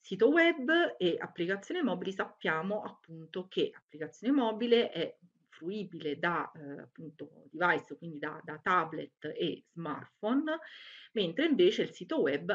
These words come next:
anche da, ehm, dal computer, per esempio.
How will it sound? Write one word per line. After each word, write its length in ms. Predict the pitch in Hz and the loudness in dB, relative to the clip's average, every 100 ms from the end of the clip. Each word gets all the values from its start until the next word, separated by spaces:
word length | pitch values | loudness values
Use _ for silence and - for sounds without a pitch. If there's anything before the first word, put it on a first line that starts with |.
| - | -2
anche 420 | 165 160 - 185 | -6 -6 -6 -4
da, 320 | 151 160 - | -4 -4 -8
ehm, 360 | - 165 147 143 | -8 -10 -10 -10
dal 220 | - 151 - | -10 -12 -12
computer, 680 | 156 - 277 180 160 156 - _ | -16 -4 -2 0 0 -2 -10 _
per 120 | 160 | -8
esempio. 560 | 156 156 147 - - | -8 -8 -18 -18 -20